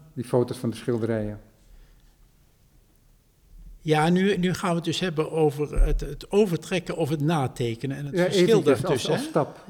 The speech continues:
Speaker 2: Ja,
Speaker 1: Ja.
Speaker 2: ja, ja. Nee, maar ik vind het juist, ehm, heel mooi om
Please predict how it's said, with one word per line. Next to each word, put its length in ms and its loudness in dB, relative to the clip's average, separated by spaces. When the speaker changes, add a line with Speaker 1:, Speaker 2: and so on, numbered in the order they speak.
Speaker 2:
Ja, 140 2
Speaker 1:
Ja. 80 6
Speaker 2:
ja, 100 4
ja. 220 2
Nee, 300 4
maar 200 0
ik 120 -4
vind 180 0
het 120 -6
juist, 420 2
ehm, 460 -6
heel 220 2
mooi 380 4
om 480 0